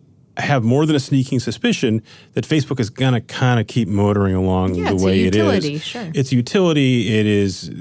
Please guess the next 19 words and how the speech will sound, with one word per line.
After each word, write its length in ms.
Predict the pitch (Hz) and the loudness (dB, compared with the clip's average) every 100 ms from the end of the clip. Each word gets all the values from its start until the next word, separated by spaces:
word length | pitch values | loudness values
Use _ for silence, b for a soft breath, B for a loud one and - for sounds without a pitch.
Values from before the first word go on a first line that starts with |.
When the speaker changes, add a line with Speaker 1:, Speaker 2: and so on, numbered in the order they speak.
| 82 | -8
Speaker 1:
I 60 | 101 | -4
don't 260 | 110 - | -4 -4
think 240 | - 104 - | -6 -6 -4
their 260 | 104 95 92 | -4 -4 -6
share 380 | - 98 104 | -4 -2 0
of 80 | 98 | 0
advertising 640 | - 98 107 - 107 107 107 | -2 -4 -4 -2 0 0 0
dollars 420 | 101 107 110 104 | 0 0 0 -2
is 100 | 101 | -2
going 340 | 107 104 104 | -2 0 0
down. 460 | 101 104 101 101 104 131 B B B B - | 0 -2 -2 -2 -2 -4 B B B B -4
Speaker 2:
No. 60 | |
Speaker 1:
Um, 500 | 113 101 98 95 95 | 0 2 2 0 -2
it's 160 | - - | -4 -8
possible 800 | - - 123 117 - 156 185 214 | -8 -6 -4 -4 -2 -2 0 -2
that 220 | 175 175 - | -4 -4 -2
their 120 | 165 | -2
usage 460 | 143 165 - 190 | 0 0 0 0
actually 400 | 131 139 - 165 | 0 -2 -4 -6